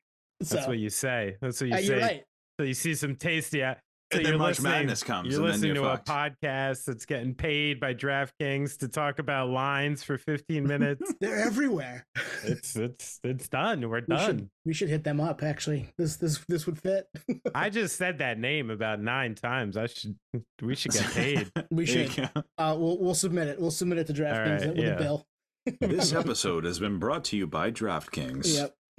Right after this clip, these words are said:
Speaker 2: Yep. Sportsbook, baby.
Speaker 1: Yeah,
Speaker 3: Ah.
Speaker 1: give me a commish.
Speaker 2: And do you have any questions for us? Any new questions for us?
Speaker 3: You do, Benny. Come on. You've been waiting two years for this moment.
Speaker 1: <laughs> I mean,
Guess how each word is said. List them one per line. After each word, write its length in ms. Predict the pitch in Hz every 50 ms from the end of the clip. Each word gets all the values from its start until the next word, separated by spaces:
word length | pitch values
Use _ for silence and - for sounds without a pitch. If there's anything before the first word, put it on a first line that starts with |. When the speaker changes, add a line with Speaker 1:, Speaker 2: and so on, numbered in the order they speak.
| 170 139
Speaker 2:
Yep. 200 | 151 160 156 151 147
Sportsbook, 500 | - - - 180 170 165 - 170 151 151
baby. 320 | 160 156 151 156 156 151 - _ _ _ _ _ -
Speaker 1:
Yeah, 120 | 117 113 110
Speaker 3:
Ah. 60 | 101 -
Speaker 1:
give 100 | 127 127
me 120 | 143 143
a 80 | 147 143
commish. 580 | - - 139 123 120 101 87 - - - - - - _ _ _ _ _ _ _ _ _ _ _ _ _ _ _ _ -
Speaker 2:
And 100 | 170 165
do 80 | 156 170
you 60 | 160
have 80 | 165
any 100 | 160 160
questions 300 | 156 - 160 151 170 160
for 140 | 156 - 147 139
us? 260 | 160 175 - - - _ _ _ _ _ _ _ _ -
Any 100 | 165 156
new 180 | 147 143 143 143
questions 360 | - 170 156 - - 165 156
for 120 | - 175
us? 280 | 165 185 - - - - -
Speaker 3:
You 140 | 185 170
do, 240 | 156 - 95 80 73
Benny. 320 | - 73 73 71 71 67 - _ -
Come 160 | - 110 98
on. 200 | 82 76 80 92
You've 120 | 107 120
been 100 | 135 139
waiting 180 | 135 127 104 92
two 120 | - 117 110
years 220 | 95 87 82 78
for 120 | - -
this 180 | 76 73 71 -
moment. 300 | 80 76 71 71 69 -
Speaker 1:
<laughs> 40 | - 214 202 - - 220 202 208 - 208 - - - 175 175 196 208 196 208 -
I 80 | 156 170
mean, 320 | 175 180 175 156 135 117